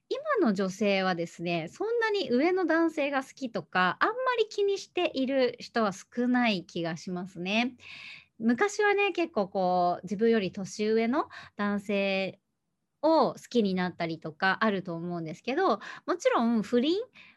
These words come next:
をしている、ん？不倫をしている女性もいるとは思うんですけど、本気で婚活している女性って不倫とかやってる時間がないわけですよ。なので、そんなことしていない方が多いし、逆に若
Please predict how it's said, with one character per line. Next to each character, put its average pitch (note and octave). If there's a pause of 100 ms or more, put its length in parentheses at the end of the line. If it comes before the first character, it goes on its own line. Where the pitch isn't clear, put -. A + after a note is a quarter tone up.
(120)
を G4
し -
て G4
い F#4+
る、 G4+ (680)
ん？ E4 (720)
不 C#4+
倫 G#4+
を G#4
し -
て G4+
い G4
る F#4+
女 D#4+
性 F4+
も F4
い B3+
る A4
と E4
は G3+
思 G#3+
う A3
ん F#3+
で F3+
す -
け E3+
ど、 G3
本 G#4 (100)
気 -
で C5
婚 A4
活 G4+
し -
て F#4
い F4+
る E4+
女 D#4
性 C#4
っ A#3+
て B3
不 A3+
倫 G#4+
と A4+
か A#3+
や F#3+
っ F3
て G3
る F#3
時 F#3
間 G3
が F#3+
な F#3+
い D4+
わ G#3+
け F#3
で F3
す -
よ。 D#3 (460)
な F4+
の C#4
で、 G#3+
そ D#4
ん F#4
な F4
こ F#4+
と G3+
し -
て G3
い G3+
な G3
い G3
方 F#3+
が D#3+
多 F#3
い E3+
し、 G#3+ (260)
逆 D4 (100)
に C#4+
若 A#3+